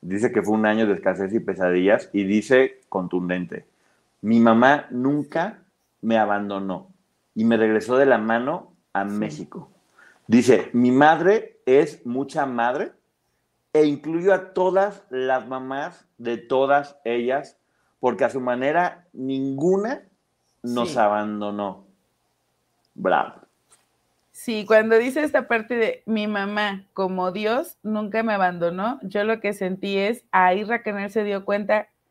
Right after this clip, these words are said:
Speaker 2: que no necesitaba de esta familia en la que Sergio les había hecho creer que estaban.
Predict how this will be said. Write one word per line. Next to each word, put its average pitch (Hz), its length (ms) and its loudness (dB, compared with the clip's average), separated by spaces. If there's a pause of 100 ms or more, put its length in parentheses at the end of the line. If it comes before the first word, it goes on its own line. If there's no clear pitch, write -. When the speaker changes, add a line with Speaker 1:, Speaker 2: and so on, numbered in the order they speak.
(540)
Speaker 2:
que 208 160 0
no 208 180 -2
necesitaba 196 1160 2
de 180 500 -4 (300)
esta 233 400 0
familia 202 880 0 (1120)
en 190 280 -2
la 180 220 2
que 185 140 -4
Sergio 196 420 -4
les 202 200 -4
había 180 220 2
hecho 196 280 -6
creer 180 340 0
que 185 80 -6
estaban. 190 600 0